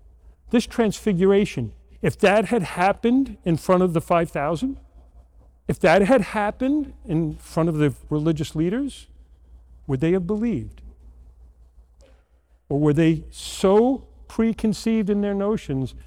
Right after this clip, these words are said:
that no matter what Jesus did, wasn't gonna make a difference? He only took three up the mountain, not the five thousand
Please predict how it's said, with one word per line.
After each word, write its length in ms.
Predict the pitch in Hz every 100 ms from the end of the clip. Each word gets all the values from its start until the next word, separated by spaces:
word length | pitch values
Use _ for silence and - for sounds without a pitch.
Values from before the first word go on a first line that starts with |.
| - -
that 120 | - 165
no 80 |
matter 240 | 190 190 185
what 360 | 165 196 226
Jesus 460 | 156 160 127 123 -
did, 320 | 139 120 113 - - - - -
wasn't 360 | 185 147 143 135
gonna 140 | 143
make 220 | 135 123
a 60 | 123
difference? 420 | 135 - 113 - - -
He 160 | - 220 -
only 460 | 196 240 277 285
took 420 | 233 - 214 202 - - _
three 540 | - 170 208 170 117 101 - - - _ - - - _ - -
up 200 | 147 -
the 80 | 139
mountain, 440 | 139 139 - 107 _ - _ _ _ _ _ - -
not 180 | 147 190
the 60 |
five 280 | - 175 165
thousand 460 | 185 165 131 113